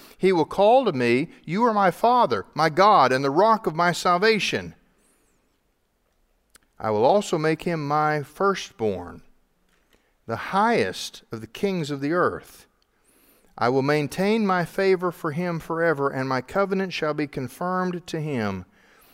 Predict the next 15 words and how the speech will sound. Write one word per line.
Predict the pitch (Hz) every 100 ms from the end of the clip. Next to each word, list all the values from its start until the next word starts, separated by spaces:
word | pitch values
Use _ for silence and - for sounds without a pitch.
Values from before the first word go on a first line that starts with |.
| _
So | - - 131
I | 131
will | 127 127
establish | 120 - 156 160 202 233 220 -
his | 185 -
descendants | 127 - - 202 214 214 208
forever, | - - 175 190 147 110 131 - - _
and | 113
his | 139 131 -
throne | 165 185 208 233 240
as | 247 147 139
the | 135
days | 107 147 196 214 190
of | 196
heaven. | 185 190 135 90 85